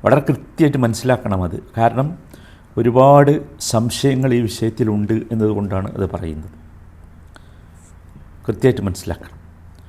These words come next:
അപ്പോ വിവാഹമോചനം അല്ലെങ്കിൽ തലാഖ് രണ്ട് വട്ടമാകുന്നു എന്ന് പറഞ്ഞത് എന്താണ്? ത്വലാഖുൻ റജഇയാണ്. റജഇ അഥവാ തിരിച്ചെടുക്കാവുന്ന വിധത്തിലുള്ള വിവാഹമോചനം രണ്ടെണ്ണമാകുന്നു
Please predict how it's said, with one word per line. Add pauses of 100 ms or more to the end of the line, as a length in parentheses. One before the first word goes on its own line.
(500)
അപ്പോ (320)
വിവാഹമോചനം
അല്ലെങ്കിൽ
തലാഖ്
രണ്ട്
വട്ടമാകുന്നു (260)
എന്ന്
പറഞ്ഞത് (1120)
എന്താണ്?
ത്വലാഖുൻ (140)
റജഇയാണ്.
റജഇ (340)
അഥവാ (500)
തിരിച്ചെടുക്കാവുന്ന
വിധത്തിലുള്ള (300)
വിവാഹമോചനം (500)
രണ്ടെണ്ണമാകുന്നു